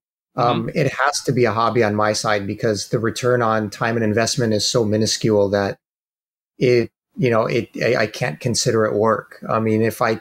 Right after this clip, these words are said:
Speaker 1: took the amount of hours I put into each video and I divide it by what the videos make,
Speaker 2: Uh-huh.
Speaker 1: or
Speaker 2: Yeah,
Speaker 1: if
Speaker 2: people
Speaker 1: you
Speaker 2: don't
Speaker 1: add in
Speaker 2: understand
Speaker 1: everything
Speaker 2: this.
Speaker 1: else,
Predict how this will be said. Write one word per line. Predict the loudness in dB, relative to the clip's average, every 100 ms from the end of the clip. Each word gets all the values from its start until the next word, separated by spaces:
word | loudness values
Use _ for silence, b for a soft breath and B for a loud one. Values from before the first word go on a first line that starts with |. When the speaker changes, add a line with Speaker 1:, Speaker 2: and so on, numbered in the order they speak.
| -4
Speaker 1:
took | -4 0
the | 0
amount | 2 0
of | -2 0
hours | 2 2 2
I | -2
put | -2 -2
into | -2 0 -2
each | 0
video | 0 2 4 4
and | 2
I |
divide | 0 0 0 0
it | -2
by | 0 0
what | 0 0 -2
the |
videos | 0 2 2 0
make, | 2 0 -2 _ -4
Speaker 2:
Uh-huh. | -2 0 0 0 0
Speaker 1:
or | 0 2
Speaker 2:
Yeah, | 0
Speaker 1:
if | -2
Speaker 2:
people | -2 0
Speaker 1:
you | 2
Speaker 2:
don't | 2
Speaker 1:
add | 4
in | 2
Speaker 2:
understand | 2 0 -2
Speaker 1:
everything | 0
Speaker 2:
this. | 0
Speaker 1:
else, | 0